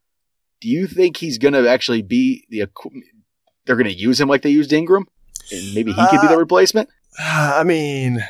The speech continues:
Speaker 2: yeah, I think they'll use him. I, I think that Kamara will still get more work than he did, um, even when they hit their stride, 'cause obviously he, he wasn't used near as much in the beginning when they had A P. Um, so, yeah, I, I don't think that they're gonna completely rely on Kamara.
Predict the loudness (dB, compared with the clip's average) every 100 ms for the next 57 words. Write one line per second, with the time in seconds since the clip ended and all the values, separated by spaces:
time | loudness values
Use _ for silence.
0 | -4 0 0 0 0 -2 -2 0 0 0
1 | -6 -8 -4 -2 -2 -2 -2 -2 -2 -2
2 | -4 -2 0 2 0 -4 -6 -4 -4 -2
3 | -6 -6 -8 -2 -2 -2 -2 -4 -2 -6
4 | -6 -10 -12 -16 _ _ -2 0 0 -2
5 | -6 -12 _ _ _ -2 0 0 -2 0
6 | 0 2 0 0 0 -2 -4 -4 -2 0
7 | 0 -4 -8 -2 -2 -2 -6 -6 -4 -6
8 | -10 -8 -4 -4 -4 -6 -8 -10 -8 -8
9 | -6 -4 -4 -6 -10 -8 -4 -2 -2 -4
10 | -6 -8 -8 -10 -4 -4 -4 -8 _ _
11 | _ _ -10 -10 -6 -2 -2 -2 -4 -4
12 | -4 -6 -8 -6 -6 -6 -8 -8 -10 -10
13 | -8 -6 -6 -8 -6 -4 -4 -6 -6 -4
14 | -4 -6